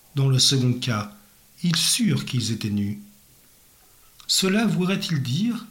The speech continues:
qu'à un premier moment, ils ne s'étaient pas rendus compte qu'ils étaient nus ? Qu'ils ignoraient, qu'ils ne voyaient pas l'un de, l'un de l'autre la nudité de leur corps ? La significative transformation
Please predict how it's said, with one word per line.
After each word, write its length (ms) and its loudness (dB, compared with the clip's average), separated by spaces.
qu'à 180 0
un 40 -2
premier 340 2
moment, 520 2
ils 160 2
ne 120 2
s'étaient 260 -2
pas 180 0
rendus 300 2
compte 340 0
qu'ils 220 2
étaient 180 0
nus ? 300 0
Qu'ils 320 2
ignoraient, 500 2
qu'ils 160 0
ne 80 4
voyaient 300 4
pas 240 2
l'un 200 4
de, 420 0
l'un 260 2
de 100 2
l'autre 440 0
la 100 4
nudité 480 2
de 100 2
leur 220 2
corps ? 400 -4
La 100 -2
significative 840 2
transformation 880 0